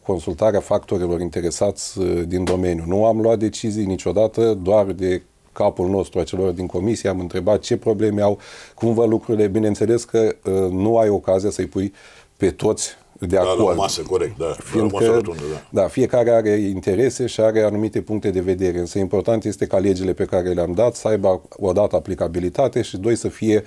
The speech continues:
Speaker 1: utile cetățenilor.
Speaker 2: Ce mi se pare interesant și destul de cinstit, să zic așa, cinstit, chiar așa, bărbătește. Doamne, ăla de la gu-, de la guvern, guvernul le aplică.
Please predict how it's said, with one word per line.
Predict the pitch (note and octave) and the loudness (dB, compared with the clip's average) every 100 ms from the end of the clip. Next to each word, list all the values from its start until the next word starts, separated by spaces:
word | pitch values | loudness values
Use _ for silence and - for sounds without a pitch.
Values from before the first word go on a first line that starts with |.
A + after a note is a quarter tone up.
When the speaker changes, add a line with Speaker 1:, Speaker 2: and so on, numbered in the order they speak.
| - - | -6 -16
Speaker 1:
utile | - G2+ - G#2+ G#2 G2 | -4 -2 2 4 4 2
cetățenilor. | - F#2+ F#2+ - E2+ D#2+ D2+ - | -4 -4 -4 -4 -6 -6 -8 -4
Speaker 2:
Ce | A#2+ | -2
mi | D3 | 0
se | C3 | 0
pare | D3+ | 0
interesant | D3+ C3+ B2+ - C#3+ | 2 2 2 2 0
și | C3+ | 0
destul | A#2+ A2+ C3+ | -2 -2 -4
de | C3+ | -4
cinstit, | - A2+ - C3 - - - - | -4 -6 -4 -6 -8 -12 -16 -20
să | - G#2 | -10 -6
zic | G2 G2 | -4 0
așa, | G2+ - A2 C#3 D3+ - - - - - - - - - - - - - - _ _ _ _ _ _ | 2 4 2 0 -4 -16 -20 -20 -20 -20 -20 -20 -20 -20 -20 -20 -20 -20 -20 _ _ _ _ _ _
cinstit, | - B3+ - D4+ | -2 0 2 0
chiar | - A3 | 0 0
așa, | G#3 G3 | 2 0
bărbătește. | D3+ C#3+ D#3+ C#3+ A#2+ - - - _ _ _ _ | 0 0 0 0 -6 -8 -20 -20 _ _ _ _
Doamne, | - G#3+ C3 - _ - | -4 0 -2 -4 _ -4
ăla | E3 G3 | 0 2
de | E3+ | 2
la | |
gu-, | D3+ D3 | 0 -2
de | C3+ | -2
la | C#3+ | -2
guvern, | C3 C3 C#3+ | 0 -2 -2
guvernul | B2+ B2 C#3 B2+ | -2 -4 -2 2
le | |
aplică. | G2+ E2 D#2 C#2 | 0 -2 -10 -12